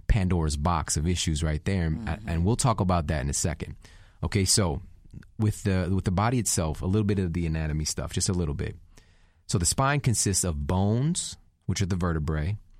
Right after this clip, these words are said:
Speaker 1: and then there's these spongy, the, the kind of cartilages um, discs. You know,
Speaker 2: Mm-hmm.
Speaker 1: it's like these spongy discs that separate each vertebrae, and that provides
Speaker 2: Cushions.
Speaker 1: right. It's cushion, padding,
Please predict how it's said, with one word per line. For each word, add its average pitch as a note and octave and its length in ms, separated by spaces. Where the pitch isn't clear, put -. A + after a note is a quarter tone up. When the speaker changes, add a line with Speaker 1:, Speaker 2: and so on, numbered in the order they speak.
Speaker 1:
and F#2 140
then F#2+ 200
there's F2+ 300
these E2+ 520
spongy, G2+ 920
the, E2+ 220
the D2+ 140
kind G#2+ 180
of - 80
cartilages F2 840
um, B1+ 560
discs. - 640
You A#2+ 60
know, D#2+ 60
Speaker 2:
Mm-hmm. - 40
Speaker 1:
it's D#2 80
like F#2 120
these F2 160
spongy B2 460
discs F2 580
that E2+ 360
separate F#2+ 500
each F2+ 160
vertebrae, D#2 440
and D#2+ 100
that F#2 120
provides F2 600
Speaker 2:
Cushions. - 140
Speaker 1:
right. A#2 260
It's - 160
cushion, B2 680
padding, A2 640